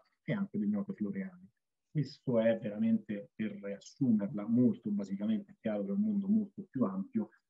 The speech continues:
il, quello che è l'inflessione della botte del liquido.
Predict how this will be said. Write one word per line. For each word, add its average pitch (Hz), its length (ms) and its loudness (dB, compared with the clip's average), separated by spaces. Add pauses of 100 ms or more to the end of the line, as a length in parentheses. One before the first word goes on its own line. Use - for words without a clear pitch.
(200)
il, 131 260 -4
quello 117 300 2
che 110 180 -2
è 107 60 -4
l'inflessione 104 840 -4 (360)
della 120 800 2
botte 104 400 -6
del 98 160 -2
liquido. 95 380 -4